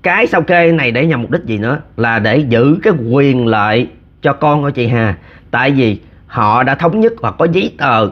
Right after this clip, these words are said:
ký kết với nhau là mỗi chuyến hàng đi là chia bốn. À,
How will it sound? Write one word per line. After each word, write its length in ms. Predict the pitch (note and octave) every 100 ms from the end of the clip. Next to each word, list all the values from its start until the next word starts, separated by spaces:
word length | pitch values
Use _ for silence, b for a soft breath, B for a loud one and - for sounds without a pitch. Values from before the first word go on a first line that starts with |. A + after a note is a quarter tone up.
| -
ký 180 | G3
kết 260 | B3+ G#3 G3+
với 120 | G3
nhau 360 | E3+ D#3 C#3+ B2+
là 220 | - A2+ G2+
mỗi 240 | F#2+ A#2
chuyến 240 | C#3 G3+
hàng 300 | F3 B2 G#2
đi 280 | D3+ E3+ D#3+ - - _
là 120 | G#2
chia 200 | G#2 C3+
bốn. 360 | C#3 D#3+ A#3 - -
À, 460 | - B2 D3 E3 C3+